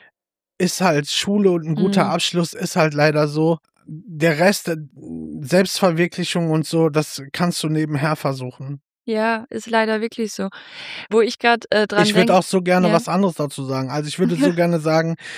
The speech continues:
Speaker 1: mach nur Selbstverwirklichung. Und
Speaker 2: Mhm.
Speaker 1: es, okay, es wird Ausnahmen geben, aber wir reden hier nicht von den Ausnahmen.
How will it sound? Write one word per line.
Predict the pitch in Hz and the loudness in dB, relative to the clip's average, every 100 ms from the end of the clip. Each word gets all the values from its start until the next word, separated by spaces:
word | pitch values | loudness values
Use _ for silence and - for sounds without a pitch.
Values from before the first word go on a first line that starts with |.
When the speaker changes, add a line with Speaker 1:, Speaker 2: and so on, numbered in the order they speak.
| - - | -14 -4
Speaker 1:
mach | 160 185 | -2 2
nur | 190 196 180 | 2 4 4
Selbstverwirklichung. | 170 185 - 135 127 127 139 - 117 | 2 0 -2 -2 -2 -6 -8 -6 0
Und | 139 160 | 2 2
Speaker 2:
Mhm. | 208 214 - | 0 -6 -8
Speaker 1:
es, | 143 - | -6 -6
okay, | 156 156 - 147 113 | -4 -6 0 0 0
es | 139 - 135 | -4 -6 -8
wird | 123 143 170 - | -4 0 0 2
Ausnahmen | 156 175 - 156 147 | 2 2 2 -2 -2
geben, | 147 170 165 | 0 0 0
aber | 147 139 | 0 0
wir | 139 | 0
reden | 156 156 | 0 2
hier | 156 | 2
nicht | 151 - | 0 -2
von | 139 | -2
den | 135 | -2
Ausnahmen. | 127 156 - 151 | 0 -2 -2 -6